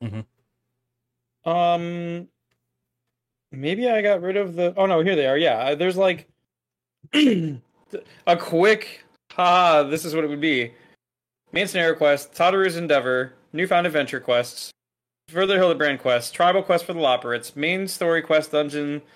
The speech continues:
Speaker 2: Lapis Manilis, new trials, blank and blank extreme, new Unreal trial, new twenty-four man raid, new ultimate duty,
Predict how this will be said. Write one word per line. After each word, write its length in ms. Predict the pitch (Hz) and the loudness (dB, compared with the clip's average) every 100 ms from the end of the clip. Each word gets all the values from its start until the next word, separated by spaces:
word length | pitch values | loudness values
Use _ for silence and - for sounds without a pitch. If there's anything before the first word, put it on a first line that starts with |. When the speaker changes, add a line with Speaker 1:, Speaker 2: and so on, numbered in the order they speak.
| _ _ - | _ _ -2
Speaker 2:
Lapis 320 | 143 156 165 | 0 0 -2
Manilis, 600 | 156 143 127 131 - - _ _ _ _ _ _ _ _ _ _ _ _ | -2 -2 0 0 -4 -14 _ _ _ _ _ _ _ _ _ _ _ _
new 200 | 143 196 | -6 -4
trials, 520 | 220 185 143 135 147 143 | 0 2 4 4 2 -2
blank 340 | 143 185 202 | -2 0 0
and 240 | 160 156 | -2 -2
blank 220 | 143 160 160 | -2 -4 -4
extreme, 580 | 165 - 139 117 120 131 _ | -12 -8 -6 -6 -8 -12 _
new 180 | 151 185 | -2 0
Unreal 340 | 185 175 185 | 0 0 -4
trial, 520 | 175 135 113 110 120 - _ _ _ - | 0 0 0 -2 -6 -12 _ _ _ -6
new 420 | 151 196 214 214 | -2 0 -2 -4
twenty-four 460 | - 185 180 180 | -4 -6 -2 0
man 180 | 175 175 | 0 0
raid, 400 | 147 117 113 127 - _ | -2 -2 -2 -6 -14 _
new 180 | 139 202 | 0 2
ultimate 300 | 226 233 233 | 2 2 -2
duty, 540 | 175 233 156 143 175 | 0 0 0 0 -2